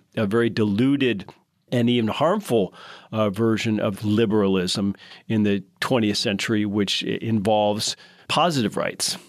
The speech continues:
a whole panoply of positive rights and democracy. So, uh, World War One has always loomed large in the Austrian economic story. It represents in many ways the end of a particularly incredible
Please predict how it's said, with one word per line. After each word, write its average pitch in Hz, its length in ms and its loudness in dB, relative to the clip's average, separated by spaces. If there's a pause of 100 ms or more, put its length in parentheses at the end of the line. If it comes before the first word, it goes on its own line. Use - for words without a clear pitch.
(120)
a 107 80 -4
whole 120 160 0
panoply 110 760 -2
of 95 160 -8
positive 107 540 0
rights 90 340 -2
and 90 260 -2
democracy. 101 800 0 (500)
So, 139 580 2 (400)
uh, 104 340 -2 (360)
World 160 260 2
War 147 180 2
One 127 420 2
has 107 240 -4
always 135 560 2
loomed 120 320 2
large 117 560 0
in 110 160 -2
the 104 120 2
Austrian 107 460 0
economic 110 520 0
story. 117 560 0 (920)
It 123 120 4
represents 123 520 2
in 113 120 0
many 131 180 2
ways 120 320 0
the 101 240 -6
end 127 380 2
of 107 120 0
a 98 140 0 (560)
particularly 120 640 0
incredible 110 640 2